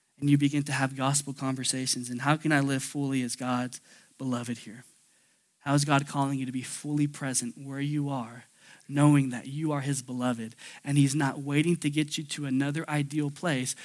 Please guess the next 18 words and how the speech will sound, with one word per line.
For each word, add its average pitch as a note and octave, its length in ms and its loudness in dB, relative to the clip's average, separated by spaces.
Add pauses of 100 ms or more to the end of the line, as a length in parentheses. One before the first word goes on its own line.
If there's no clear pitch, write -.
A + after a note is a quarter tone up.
(140)
so - 160 -6
that C#3+ 160 2
you D#3+ 80 -2
can D#3+ 160 0
become D3 420 2
all F#3+ 320 -4
that F#3 160 -4
you F#3 140 0
envision E3 460 2
for C#3 180 -8
yourself? B2+ 500 -4
It D3+ 140 -10
can D3+ 120 -6
happen D#3+ 380 -4
right F3 240 -4
here, G#3+ 320 6 (520)
right C#3+ 240 -2
now. B2 240 -6